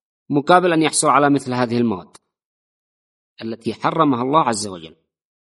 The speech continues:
هنا نقطة أخرى، الدعاة السلفيين في الجنوب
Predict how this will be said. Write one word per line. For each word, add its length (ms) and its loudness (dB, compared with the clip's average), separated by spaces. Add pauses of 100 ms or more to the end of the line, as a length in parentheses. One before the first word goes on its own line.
(220)
هنا 220 6
نقطة 340 6
أخرى، 420 0 (1120)
الدعاة 840 4
السلفيين 580 4
في 100 -2
الجنوب 520 0